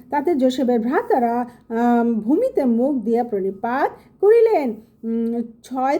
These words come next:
থেকে সতেরো পদে, তখন যোসেফ ভ্রাতাদের দেখে চিনলেন, কিন্তু অপরিচিতদের ন্যায় ব্যবহার করে কর্কশভাবে তাদের সাথে কথা বললেন। জিজ্ঞেস করলেন, "কোথা থেকে এসেছো?" তারা উত্তরে বললেন, "তারা কনান দেশ থেকে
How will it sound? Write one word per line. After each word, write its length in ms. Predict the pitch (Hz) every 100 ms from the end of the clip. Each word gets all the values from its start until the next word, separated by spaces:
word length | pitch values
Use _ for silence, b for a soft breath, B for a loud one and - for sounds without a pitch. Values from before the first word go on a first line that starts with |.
| -
থেকে 260 | 381 370
সতেরো 440 | 370 262 226 233 220 220
পদে, 380 | 214 226 277 330 B -
তখন 260 | 226 214
যোসেফ 320 | 208 339 370
ভ্রাতাদের 440 | 247 254 240 220 220
দেখে 220 | 220 440 539 - _ _
চিনলেন, 500 | 302 311 311 285 254
কিন্তু 380 | 226 339 466 254
অপরিচিতদের 880 | 220 220 233 226 262 262 294 285 269
ন্যায় 520 | 233 214 220 254 403 B B -
ব্যবহার 560 | 208 220 202 220 254 254
করে 220 | 233 269
কর্কশভাবে 640 | 269 202 196 220 233 262
তাদের 240 | 330 196 196
সাথে 260 | 269 330 - B _
কথা 280 | 240 240 269
বললেন। 420 | 226 277 262 202 - - _ _ _ _ _ _ _ - 196
জিজ্ঞেস 340 | 226 233 440
করলেন, 320 | - 220 202 190
"কোথা 300 | 262 - -
থেকে 180 | 539 523
এসেছো?" 440 | - 247 - 190 B B _
তারা 200 | 226 240
উত্তরে 300 | 254 254 269
বললেন, 380 | 240 247 254 247
"তারা 200 | 240 240
কনান 380 | 240 220 226 226
দেশ 240 | 226 226
থেকে 280 | 240 247